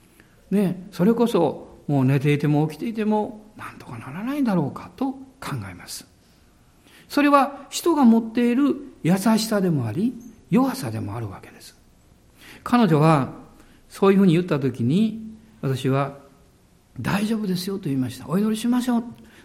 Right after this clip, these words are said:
そして手を置いて祈った瞬間にうわーっと泣き出して、彼女は倒れてしまいました。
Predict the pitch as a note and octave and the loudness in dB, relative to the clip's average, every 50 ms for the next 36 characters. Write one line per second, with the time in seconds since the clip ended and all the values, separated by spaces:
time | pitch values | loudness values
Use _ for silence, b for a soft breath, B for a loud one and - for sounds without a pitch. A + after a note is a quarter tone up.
0 | b B3 B3+ B3 B3 G#3+ F#3+ - - - - - - - C4 C4+ A#3+ A3 F#3 G#3 | b 0 0 2 2 2 0 0 0 -6 -16 -6 0 2 4 6 6 4 4 4
1 | G#3 A3 A3+ A3+ A3 G#3+ F#3 - - G#3 G#3 G3+ - G3 F#3+ F#3 F3 C#3 C#3 E3+ | 2 2 2 0 0 -2 -4 -2 -2 -4 -4 -4 -4 -4 -4 -2 -2 0 0 0
2 | A#3 - - - - G#3 A3 A3 - G3 F#3+ G3+ G#3 G3+ A#3+ A3 A3 G#3+ - F#3 | 0 0 -4 -6 -6 -10 -6 -2 0 2 2 2 2 0 0 0 0 0 -2 -4
3 | F3+ F3+ F#3+ F3 F3+ F3 D3 - - - - C#4 D4+ D#4+ D4 B3+ - - - G3+ | -4 -4 -4 -4 -4 -6 -6 -8 -8 -4 -2 -2 0 0 -2 -6 -6 -8 -6 -6
4 | F3+ D#3+ C3+ A2 - - - | -4 -4 -6 -8 -10 -16 -20